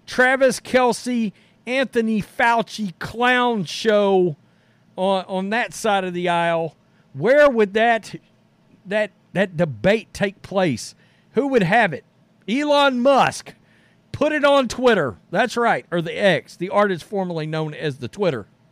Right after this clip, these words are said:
I think that's where it goes. Tell me what you think, black and white sports supporters.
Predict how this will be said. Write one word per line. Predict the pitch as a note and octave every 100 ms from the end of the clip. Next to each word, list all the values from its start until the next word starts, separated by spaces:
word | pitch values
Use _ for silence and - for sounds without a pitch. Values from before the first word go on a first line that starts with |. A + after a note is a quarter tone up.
| _ _ _ _ _ _ -
I | C3+
think | G#3 E3
that's | F3+ D3
where | D#3+ D3
it | A2+
goes. | C3+ B2+ A#2+ - - _ _ _ _ _
Tell | - D4
me | D#4+ D#4
what | D4+ -
you | C4+
think, | - C#4 C4 B3+ F3
black | A2+ A3+ A#3 A3
and | G#3
white | A3+ A3+
sports | - A#3 A3+ -
supporters. | E3+ A#3 C4+ C4+ C4+ A3